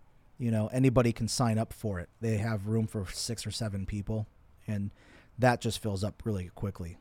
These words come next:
So, th-, but they have no limit. I mean, there's no limit to the amount of opportunities there. Like, they do this stuff in the morning, too. They have,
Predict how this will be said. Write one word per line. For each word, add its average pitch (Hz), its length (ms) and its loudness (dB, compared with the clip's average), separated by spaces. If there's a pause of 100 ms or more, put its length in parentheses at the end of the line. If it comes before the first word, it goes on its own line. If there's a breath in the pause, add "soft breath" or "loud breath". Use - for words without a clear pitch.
So, 92 380 -6 (1000 soft breath)
th-, 139 100 -2
but 151 120 6
they 156 100 10
have 139 460 8 (480 soft breath)
no 175 200 10
limit. 139 340 8
I - 40 0
mean, 120 160 4
there's 127 140 4
no 135 120 8
limit 127 320 4
to - 80 -6
the 113 100 2
amount 113 280 4
of 104 120 -2
opportunities 110 680 -2
there. 90 220 -6
Like, 92 180 -8
they 113 160 2
do 113 140 2
this 123 160 4
stuff - 380 -2
in 113 60 0
the 98 80 0
morning, 123 420 2
too. 123 320 2
They 107 180 2
have, 107 320 0